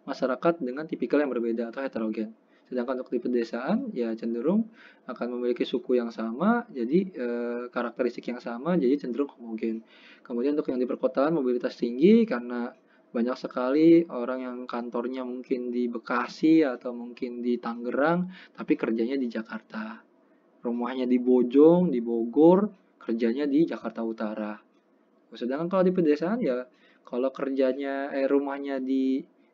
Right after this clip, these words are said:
Kecamatan X ya biasanya ya kerjanya juga di sekitaran situ gitu loh. Kemudian kalau di perkotaan ya karena masyarakatnya cenderung heterogen ya kumpul-kumpulnya di luar rumah,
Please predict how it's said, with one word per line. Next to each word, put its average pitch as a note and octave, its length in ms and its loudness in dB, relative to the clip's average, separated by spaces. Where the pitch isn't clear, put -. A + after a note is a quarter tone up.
Kecamatan B2+ 640 -6
X G#3 320 -4
ya A#2 160 2
biasanya A#2 480 0
ya A#2 320 -2
kerjanya B2 560 2
juga B2+ 240 2
di A#2+ 240 -2
sekitaran A#2+ 480 -6
situ C#3+ 480 -2
gitu A2+ 240 -20
loh. A2 80 -20
Kemudian C#3+ 240 0
kalau D#3 80 6
di C3+ 160 0
perkotaan F3 640 2
ya B2+ 160 2
karena D3+ 640 -6
masyarakatnya D#3 880 -2
cenderung D3 400 -2
heterogen D#3 640 0
ya E3 80 -2
kumpul-kumpulnya C#3+ 720 -4
di F#3 80 6
luar C3 240 2
rumah, E3 400 -2